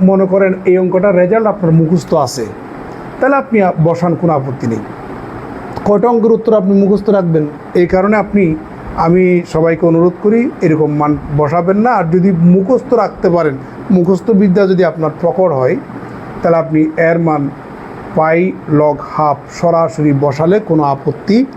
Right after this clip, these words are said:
নাই। ওকে, এবার আমি, আহ, যেহেতু জায়গার স্বল্পতা, নিচে না লিখে ডানে লিখব। আই যোগ আই সমান হচ্ছে twice I equal to pi into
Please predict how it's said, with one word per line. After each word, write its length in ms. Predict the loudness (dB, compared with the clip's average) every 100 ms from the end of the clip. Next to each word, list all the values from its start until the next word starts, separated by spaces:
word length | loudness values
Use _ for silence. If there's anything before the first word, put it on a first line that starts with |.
| -6
নাই। 300 | -2 0 0 -2
ওকে, 200 | -2 0 -2 -6 -16 -18 -18 -16 -16 -16 -16 -14 -12 -2
এবার 220 | 0 2
আমি, 360 | 2 0 -2 -4 -10 -18 -4
আহ, 680 | 0 2 2 -2 -14 -2 2
যেহেতু 480 | 4 4 2 2 2
জায়গার 320 | 2 0 -2
স্বল্পতা, 580 | 0 -2 0 -2 0 2
নিচে 280 | 2 2 2
না 140 | 2
লিখে 240 | 0 0
ডানে 220 | 0 2 2
লিখব। 360 | 2 0 -2 -4 -10 -14 -14 -14 -14 -8
আই 260 | -2 0 2
যোগ 220 | 2 2
আই 140 | 2 2
সমান 340 | 0 2 4
হচ্ছে 420 | 2 2 0 0 0 0
twice 400 | 2 2 0 -4 -6 0
I 360 | 2 4 2 2 -4
equal 320 | 0 0 0
to 180 | 0 -2 -4 -8 -16 -16 -14 -6 0
pi 140 | 2 2
into 200 | 2 0